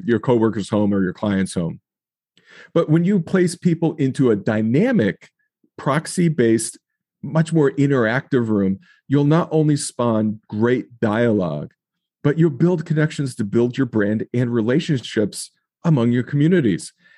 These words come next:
And they especially work well when people have choices between which rooms they may want to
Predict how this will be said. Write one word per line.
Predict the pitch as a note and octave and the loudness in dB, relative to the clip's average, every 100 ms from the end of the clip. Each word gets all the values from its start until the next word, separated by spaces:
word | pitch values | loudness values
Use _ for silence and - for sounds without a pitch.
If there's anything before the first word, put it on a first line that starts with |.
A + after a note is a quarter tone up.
| _ | _
And | - D#3 D3 | -2 0 2
they | F3+ F3+ | 2 2
especially | C#3+ B2+ - - - A3 - D#3+ D#3 E3 D#3+ - | 0 -2 -6 -8 -4 -2 0 2 4 2 -2 -4
work | B2+ D3+ D#3+ | 0 0 0
well | B2 G#2+ B2 | 0 2 2
when | A#2 | -2
people | A#2 D#3 D#3 | -2 -2 0
have | C#3+ G#2+ A#2 | 0 0 -2
choices | - - F#3 F#3+ A2+ A2+ | -4 0 0 2 0 0
between | - A#2+ - A2 A2 A#2+ _ _ _ | 0 -2 0 0 0 -4 _ _ _
which | E3+ D#3+ | -2 0
rooms | F#3 A#3+ F3 D3+ - - _ _ _ | 0 2 2 0 -4 -14 _ _ _
they | D3+ F3 | 0 0
may | F3+ E3 E3+ | 0 0 2
want | E3 C#3 D3 E3 | 0 0 0 2
to | F3 D#3+ D3+ | 2 2 0